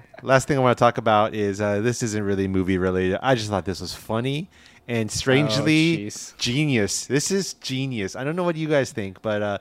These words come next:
Speaker 1: Mm-hmm.
Speaker 2: Will Smith posted a photo to his Instagram where he said he's in the worship of his life. And he is. His gut is, like, hanging out over his boxer shorts.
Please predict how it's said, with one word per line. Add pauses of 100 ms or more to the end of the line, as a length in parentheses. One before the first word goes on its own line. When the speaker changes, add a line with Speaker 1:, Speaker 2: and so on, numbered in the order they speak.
(140)
Speaker 1:
Mm-hmm.
Speaker 2:
Will
Smith
posted
a
photo
to
his
Instagram (420)
where
he
said
he's
in
the
worship
of
his
life. (400)
And
he
is. (140)
His
gut
is,
like,
hanging
out
over
his
boxer
shorts.